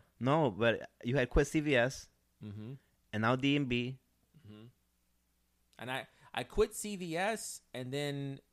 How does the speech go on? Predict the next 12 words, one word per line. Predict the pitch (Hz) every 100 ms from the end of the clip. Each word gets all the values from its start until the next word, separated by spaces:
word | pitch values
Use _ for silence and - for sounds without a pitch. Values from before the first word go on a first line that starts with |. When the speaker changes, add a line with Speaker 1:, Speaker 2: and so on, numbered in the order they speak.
| 117
Speaker 2:
got | 135 135
hired | 135 139 156 147
at | 110 107
Dave | 123 143 165
and | 143
Buster's, | 131 123 127 - 123 123 120 117 117 - - _ _ _ _ _ _ _ _ _ - -
pr-, | - -
like, | 135 123 - _ _ -
like, | 117 120 123 107 _ _ -
almost | 95 139 233 269
the | 151
next | 135 143 -